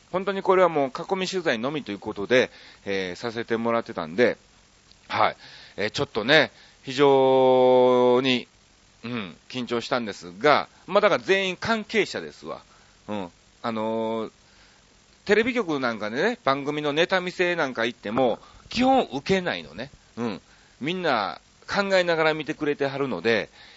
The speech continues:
えー、非常に受けないことは多いんですよ。だから、まあまあもちろんね、そういう場ですから、うん。あのー、お笑いをやっても受けないんだろうなと、えー、思いつつね、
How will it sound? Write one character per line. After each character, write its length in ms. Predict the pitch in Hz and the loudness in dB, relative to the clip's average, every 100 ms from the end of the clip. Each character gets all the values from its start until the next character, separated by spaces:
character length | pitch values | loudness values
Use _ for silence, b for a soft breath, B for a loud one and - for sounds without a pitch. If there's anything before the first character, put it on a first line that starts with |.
| B | B
え 720 | 95 95 95 95 95 92 92 95 | -4 -2 -2 -4 -2 -4 -4 -8
ー、 20 | |
非 260 | - - | -14 -2
常 180 | 196 214 | 6 6
に 240 | 190 185 175 | 6 0 -4
受 180 | - | -4
け 180 | 135 190 | -2 0
な 100 | 190 | 0
い 80 | 127 | -2
こ 120 | 113 | -4
と 100 | 104 | -4
は 160 | 92 - | -4 -2
多 160 | 123 117 | 0 0
い 20 | |
ん 40 | |
で 80 | 80 | -2
す 100 | 76 | -12
よ。 140 | 82 65 B B B B B - | -12 -14 B B B B B -4
だ 120 | 160 | 0
か 100 | 196 | 4
ら、 240 | 180 175 117 | 8 8 6
ま 140 | 165 | 4
あ 40 | 170 | 4
ま 80 | |
あ 40 | 127 | 4
も 160 | 113 | 0
ち 100 | 127 | -2
ろ 180 | 165 123 | 0 0
ん 180 | 101 170 | -2 0
ね、 200 | 202 143 | 2 2
そ 180 | - 151 | 4 2
う 40 | |
い 720 | 151 147 147 143 143 139 135 | 4 2 0 2 2 2 0
う 40 | 120 87 | -6 2
場 440 | 151 156 139 147 | 4 4 4 2
で 140 | 139 143 | 0 -2
す 160 | - | -4
か 180 | - 95 | -6 -2
ら、 240 | 110 92 - _ B B 104 | 0 -2 -6 _ B B -10
う 40 | |
ん。 280 | 113 95 76 b b - | -8 -8 -14 b b -10
あ 140 | 95 | -6
の 80 | 98 | -4
ー、 20 | |
お 1040 | 95 92 92 90 90 85 85 85 85 92 | -4 -4 -4 -2 -2 -2 -2 -2 -2 4
笑 300 | 120 139 131 | 8 8 6
い 60 | 135 | 4
を 260 | 139 139 143 | 4 6 6
や 120 | 156 | 4
っ 40 | |
て 140 | - 123 | 0 -6
も 120 | 110 | -4
受 100 | 113 | -2
け 60 | 170 | 0
な 80 | 180 | 2
い 60 | |
ん 20 | |
だ 100 | 147 | 2
ろ 80 | 117 | 2
う 40 | 110 | 2
な 140 | 120 | 0
と、 280 | 110 95 - 95 | 2 -2 -2 -4
え 240 | 101 101 | -2 0
ー、 40 | |
思 280 | 92 131 131 | -2 -4 -4
い 80 | 123 | -4
つ 160 | 135 127 | -8 -10
つ 200 | 101 101 | -8 2
ね、 240 | 170 151 | 2 2